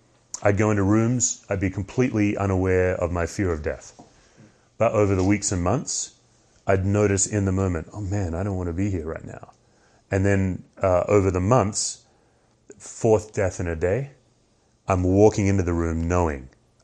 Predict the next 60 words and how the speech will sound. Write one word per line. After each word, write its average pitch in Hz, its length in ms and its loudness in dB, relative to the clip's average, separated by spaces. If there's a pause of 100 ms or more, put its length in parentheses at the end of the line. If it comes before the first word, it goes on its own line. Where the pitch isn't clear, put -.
I 87 100 2
don't 92 300 -2
want 87 100 -4
to 80 60 -4
be 80 140 -6
in 78 100 -8
that - 180 -12
room. 50 260 -14 (360)
And 90 120 -2
so 101 100 2
by 95 140 6
the 92 80 4
time 95 220 4
I 87 60 4
get 101 220 4
to - 100 -8
the 87 100 0
room, 85 180 0
I've 82 120 -4
done 87 160 2
all 85 100 0
the 82 80 0
work 82 300 -2
I 87 40 -6
need 80 180 -6
to 82 80 -6
do 80 300 -4
to - 140 -12
be 73 120 -10
present 80 420 -8
to - 100 -14
the - 80 -16
people. - 420 -16 (680)
So 101 280 4
we 127 120 4
can 135 80 6
do 104 100 6
that 92 100 6
with 90 120 2
you 90 60 2
guys 82 200 2
right 85 160 0
now. 87 320 0 (300)
So 104 220 4
you, 107 180 0
what 120 260 4
you're 117 120 6
gonna 101 160 4
try 98 180 4
to 87 100 6
do 87 580 4
is 98 220 0
figure 127 380 4
out 95 240 6
how 110 280 2
to 107 100 2
know 98 240 4
when 92 180 2
you're 85 160 0
anxious. 101 500 -4